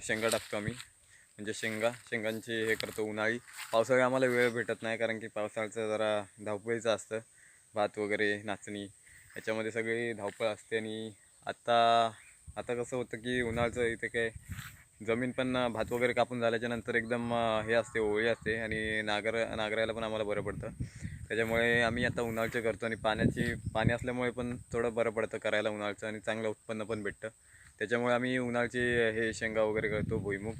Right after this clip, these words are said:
तर तुम्ही माझ्या मागे बघू शकता, गेल्या वर्षी मित्रांनो हे इथपर्यंत पण केलं होतं सगळं वरती, अ, भुईमुग उन्हाळ्याचं, तिकडे खाली पण केलं होतं. यंदा हे एवढंच करायचं असं ठरलंही नाही अजून, तिकडे खाली पण आहे, बघू किती होतंय.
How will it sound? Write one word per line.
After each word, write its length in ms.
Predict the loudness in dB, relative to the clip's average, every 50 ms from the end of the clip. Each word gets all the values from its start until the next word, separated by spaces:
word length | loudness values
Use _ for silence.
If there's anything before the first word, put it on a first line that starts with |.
| 2 2 4 4 4
तर 180 | 2 0 -8 -10
तुम्ही 160 | -6 -6 -2
माझ्या 200 | 0 2 2 4
मागे 240 | 4 2 2 2 0
बघू 240 | -2 -2 -2 -2 -4
शकता, 260 | -10 -10 -4 -4 -4
गेल्या 340 | -4 -2 2 4 8 8 8
वर्षी 140 | 8 8
मित्रांनो 340 | 6 8 10 10 10 10 10
हे 100 | 10 10
इथपर्यंत 420 | 10 8 6 12 12 12 12 12 10
पण 200 | 10 10 10 12
केलं 180 | 12 12 12
होतं 180 | 12 12 10 10
सगळं 240 | 12 10 12 12 12
वरती, 400 | 12 12 12 12 12 6 4 4 2 -6 -20 -20 -18 -18 -16 -16 -16 -18 -18 -4 4
अ, 180 | 6 8 8
भुईमुग 340 | 10 10 10 8 10 8 6
उन्हाळ्याचं, 460 | 6 8 10 10 10 10 12 10 8 8 6 -2 -4 2 6
तिकडे 160 | 12 12 12 12 12
खाली 160 | 12 12 12
पण 160 | 12 10 8
केलं 200 | 10 10 12 12
होतं. 220 | 12 10 8 4 2 2 -4 -2
यंदा 500 | 0 4 10 12 12 12 12 12 12 12 12
हे 160 | 12 12 12
एवढंच 300 | 12 12 12 12 12 12
करायचं 300 | 10 12 12 12 12 12
असं 140 | 10 8 2 _
ठरलंही 360 | 8 8 10 12 12 12 12
नाही 140 | 12 12 12
अजून, 240 | 12 10 8 4 2 0 -6 -12 -10 -10 -10 -6 6
तिकडे 180 | 12 12 12 12 12
खाली 180 | 12 12 12
पण 180 | 12 12 12 12
आहे, 160 | 12 10 8 4 -4 4
बघू 260 | 8 8 8 8 8
किती 220 | 4 4 6 6
होतंय. 320 | 6 6 6 4 4 4